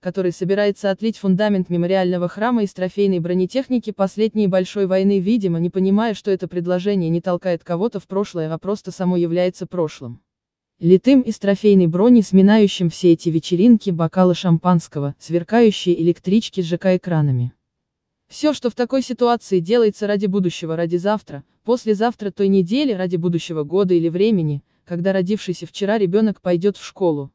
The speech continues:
выглядит как отчаянная пляска на краю бездны, вопреки зиме.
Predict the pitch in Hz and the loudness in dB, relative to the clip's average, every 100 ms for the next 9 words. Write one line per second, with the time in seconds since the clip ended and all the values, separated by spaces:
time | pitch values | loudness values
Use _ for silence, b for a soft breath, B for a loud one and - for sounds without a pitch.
0 | _ - 165 226 226 175 170 175 165 170 | _ -10 -2 0 2 0 -2 -8 -8 -8
1 | - 214 202 175 175 196 202 - 160 165 | -2 0 2 0 -2 -2 -2 -4 -6 -4
2 | 160 156 160 202 165 151 143 156 170 - | -4 -2 2 2 2 -6 -6 -4 -6 -2
3 | 185 160 156 135 120 | -2 0 0 0 -6